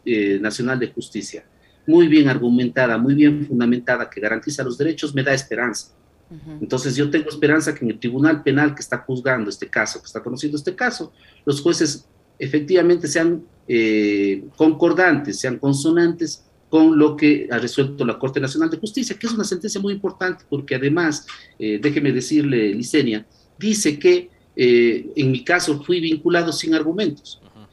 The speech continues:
Speaker 1: y que fui, ah, eh, vinculado sin ningún tipo de fundamento, que no existe un,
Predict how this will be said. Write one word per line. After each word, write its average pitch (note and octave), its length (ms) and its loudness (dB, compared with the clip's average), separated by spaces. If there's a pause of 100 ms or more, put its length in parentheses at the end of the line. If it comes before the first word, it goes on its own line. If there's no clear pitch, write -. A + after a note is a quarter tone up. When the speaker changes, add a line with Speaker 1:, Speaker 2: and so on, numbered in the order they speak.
(120)
Speaker 1:
y B2+ 80 -10
que C3+ 100 -2
fui, F3 420 4
ah, D3+ 240 -2
eh, C3 280 4
vinculado D#3+ 480 2
sin E3 200 0
ningún E3+ 300 0
tipo D#3+ 260 -2
de B2+ 80 0
fundamento, D3+ 600 0
que - 100 -8
no C#3 80 0
existe C#3+ 380 -2
un, C#3 180 -2